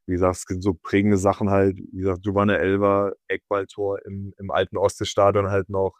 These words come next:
äh, halt noch genau vor Augen. Olli Kahn mit den Fäusten noch, äh, das Tor gemacht, äh, wo das, wo das Ostseestadion noch im Bau war und sowas halt. Ähm, ja, also es ist schon, schon eine sehr, sehr, sehr, sehr schöne Zeit gewesen und eine sehr, sehr prägende Zeit auf jeden Fall.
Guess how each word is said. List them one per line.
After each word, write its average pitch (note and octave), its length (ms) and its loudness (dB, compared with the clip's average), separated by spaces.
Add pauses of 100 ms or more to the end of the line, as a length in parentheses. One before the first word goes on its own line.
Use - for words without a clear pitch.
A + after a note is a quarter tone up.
(100)
äh, G2+ 40 -6
halt G2 320 0
noch F#2+ 160 -6
genau F#2+ 320 -4
vor F2+ 140 -4
Augen. F#2+ 260 -2 (640)
Olli B2 220 2
Kahn A#2 380 2
mit B2+ 140 0
den B2+ 120 2
Fäusten A#2 580 0
noch, A2+ 360 -4
äh, A2 160 -2
das A2 180 -6
Tor A2+ 220 0
gemacht, A2+ 340 -2 (100)
äh, A2 100 -6 (160)
wo G#2+ 60 -6
das, G#2+ 280 0
wo A2 60 -2
das G#2+ 260 -2
Ostseestadion A2 580 2
noch A2 160 0
im G#2+ 160 -6
Bau G#2+ 300 2
war G#2 160 2
und G#2 160 -8
sowas G#2 320 -8
halt. G2+ 180 -14 (560)
Ähm, F#2+ 640 4 (140)
ja, D#2+ 260 0 (220)
also G#2 240 2
es G#2 100 -2
ist G#2+ 120 -6
schon, G2+ 360 -2 (300)
schon G#2 200 -4
eine G2+ 80 2
sehr, G2 280 4
sehr, F#2+ 420 0
sehr, F#2+ 200 -2
sehr F#2+ 100 0
schöne F2+ 300 -6
Zeit F2+ 280 -2
gewesen F2 240 -4
und F2+ 100 0
eine F2 80 0
sehr, F2 200 4
sehr E2+ 100 2
prägende F2 360 -4
Zeit - 240 -8
auf - 120 -10
jeden E2+ 160 -6
Fall. - 220 -12